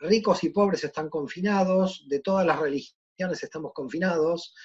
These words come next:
Eh, lo bueno del confinamiento es que estamos todos iguales en el confinamiento. Entonces, la, la cuestión es, eh, y la pregunta, la gran pregunta es, ¿por qué vino nuestro alma a este mundo? ¿Qué vinimos a hacer en este mundo? Y si ignoramos esto,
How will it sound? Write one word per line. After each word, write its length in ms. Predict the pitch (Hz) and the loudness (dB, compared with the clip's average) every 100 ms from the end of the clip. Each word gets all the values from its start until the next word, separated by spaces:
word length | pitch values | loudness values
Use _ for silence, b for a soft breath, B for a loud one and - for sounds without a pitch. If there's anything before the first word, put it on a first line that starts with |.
| B B B | B B B
Eh, 320 | 139 135 131 - _ _ - | 2 2 0 -8 _ _ -2
lo 120 | 151 | 4
bueno 220 | 190 277 | 6 6
del 160 | 254 196 | 6 4
confinamiento 720 | 180 156 175 180 247 302 262 | 0 -2 -2 0 2 2 0
es 60 | 196 | -2
que 80 | |
estamos 280 | - 196 185 | -2 0 2
todos 260 | - 240 196 | 4 4 4
iguales 460 | 202 190 - 107 - | 2 2 2 -2 -6
en 80 | 117 | -8
el 60 | |
confinamiento. 720 | 117 113 117 113 110 92 92 - _ _ _ B B B B | -8 -8 -8 -6 -6 -8 -10 -16 _ _ _ B B B B
Entonces, 600 | 165 220 208 190 156 - b b b | 0 2 4 4 2 0 b b b
la, 420 | 170 165 160 - | -2 0 0 -2
la 220 | 151 156 | -4 -4
cuestión 400 | 175 160 262 262 | -4 0 2 4
es, 460 | 180 185 208 - _ _ _ _ _ | 4 2 0 -6 _ _ _ _ _
eh, 540 | 156 147 139 135 127 - | 2 6 6 2 -4 -6
y 120 | 160 | 0
la 140 | 147 | 0
pregunta, 500 | 143 151 185 208 151 | 4 4 6 4 2
la 100 | 139 | 2
gran 180 | 156 175 | 2 2
pregunta 440 | 165 160 180 185 139 | 2 2 2 0 0
es, 100 | - | -2
¿por 160 | 185 180 | -4 2
qué 120 | 247 | 4
vino 240 | 254 208 | 4 2
nuestro 320 | 175 151 - | 0 0 2
alma 220 | 180 180 160 | 2 2 -4
a 20 | |
este 180 | - 151 | -4 -4
mundo? 400 | 135 107 101 104 | -4 -6 -10 -2
¿Qué 100 | 214 | 0
vinimos 440 | 220 208 208 190 - | 2 4 2 2 -4
a 40 | |
hacer 340 | - 208 165 | -2 2 2
en 140 | 120 113 | 2 -4
este 220 | 101 123 | -8 -10
mundo? 680 | 104 98 92 92 _ - 95 | -8 -8 -10 -12 _ -14 -12
Y 80 | 123 | -6
si 140 | 170 | -4
ignoramos 500 | 170 190 302 254 - | 0 2 2 0 2
esto, 500 | 131 - - 127 143 | 0 -2 -8 -8 -8